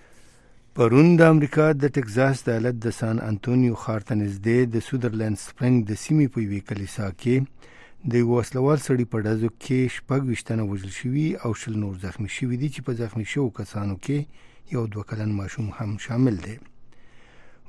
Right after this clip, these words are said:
وروستي راپورټونه وایي چې دغه وسلوال سړی چې وژل شوی شپږ ویشت کاله عمر لري او دی وینکیلي نومیږي. سپینې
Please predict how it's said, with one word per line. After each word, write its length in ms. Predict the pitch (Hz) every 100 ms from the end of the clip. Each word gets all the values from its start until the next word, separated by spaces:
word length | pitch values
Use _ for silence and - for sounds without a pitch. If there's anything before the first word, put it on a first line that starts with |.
| -
وروستي 320 | 123 - 160
راپورټونه 400 | 165 147 151 160
وایي 200 | 151 160
چې 80 | - 143
دغه 180 | 131 131
وسلوال 500 | 123 - 113 117 117 -
سړی 220 | 113 117
چې 60 | -
وژل 280 | 110 104 95 -
شوی 200 | 120 117 -
شپږ 200 | - 123
ویشت 180 | 104 -
کاله 240 | 110 101 95
عمر 240 | 101 104 110
لري 200 | 113 147 147 - - - - 117
او 40 | 110 104
دی 100 | 101 107 101
وینکیلي 480 | 104 - 120 104 104 104
نومیږي. 480 | 123 139 95 98 85 - - - - - -
سپینې 260 | - 165 165